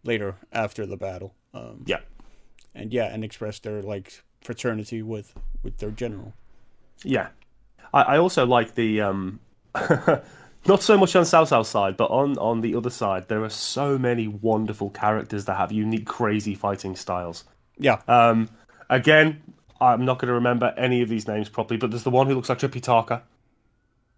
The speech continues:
Speaker 2: with the giant and the giant hair that comes out, and he
Speaker 1: Yeah, Jiang
Speaker 2: charges
Speaker 1: Fei.
Speaker 2: into ba-, yeah, and he'll just punch people down. Then
Speaker 1: Yeah,
Speaker 2: there's a guy
Speaker 1: and
Speaker 2: who you s-, said was the
Speaker 1: Shouts,
Speaker 2: god of war.
Speaker 1: shouts, uh, bellows, yeah.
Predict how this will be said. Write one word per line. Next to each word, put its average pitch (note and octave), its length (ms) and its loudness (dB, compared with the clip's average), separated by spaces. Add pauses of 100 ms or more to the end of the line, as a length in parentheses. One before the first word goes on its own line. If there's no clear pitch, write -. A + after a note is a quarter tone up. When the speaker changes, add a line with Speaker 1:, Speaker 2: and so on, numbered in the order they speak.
Speaker 2:
with C3+ 160 0
the C3 60 -4
giant C3+ 720 4
and C3 120 -2
the C3 60 -2
giant C3 440 0
hair C3 240 0
that B2 200 -6
comes C#3+ 360 -2
out, B2+ 340 4
and C3+ 100 -2
he C3 60 -4 (200)
Speaker 1:
Yeah, C3 60 6
Jiang D3+ 140 10
Speaker 2:
charges D#3+ 380 8
Speaker 1:
Fei. D3+ 60 4
Speaker 2:
into C#3 200 0
ba-, B2 200 -2 (460)
yeah, E3+ 240 2
and D#3+ 100 4
he'll F3 120 4
just E3 200 -6
punch D#3+ 360 -2
people D3+ 260 -2
down. C#3 560 2 (420)
Then D#3+ 120 2
Speaker 1:
Yeah, C#3+ 80 8
Speaker 2:
there's B2+ 120 6
a - 40 2
guy D3 140 8
Speaker 1:
and B2+ 60 0
Speaker 2:
who C#3 60 -6
you C#3+ 140 -4
s-, - 340 -8
said C#3+ 480 2
was C3 100 -4
the C3+ 60 0
Speaker 1:
Shouts, B2+ 60 -2
Speaker 2:
god C#3+ 160 4
of B2 80 -4
war. B2+ 80 0
Speaker 1:
shouts, B2+ 360 4
uh, A#2 420 0 (540)
bellows, B2 480 -2
yeah. G#2+ 200 -8